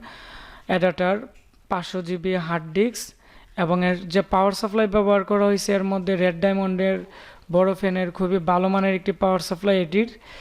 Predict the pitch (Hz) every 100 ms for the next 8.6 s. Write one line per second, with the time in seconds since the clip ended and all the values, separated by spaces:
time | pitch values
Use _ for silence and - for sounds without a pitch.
0 | - - - - 190 202 202 190 208 196
1 | 196 190 190 180 190 185 180 226 - -
2 | - - - 190 196 202 190 175 214 214
3 | 202 214 196 190 196 214 185 202 175 208
4 | 208 208 196 208 233 - - - - -
5 | 196 185 208 208 - 220 240 269 - -
6 | _ _ _ - - 180 185 214 190 190
7 | 190 226 220 - 196 208 - - 202 196
8 | 196 190 185 180 190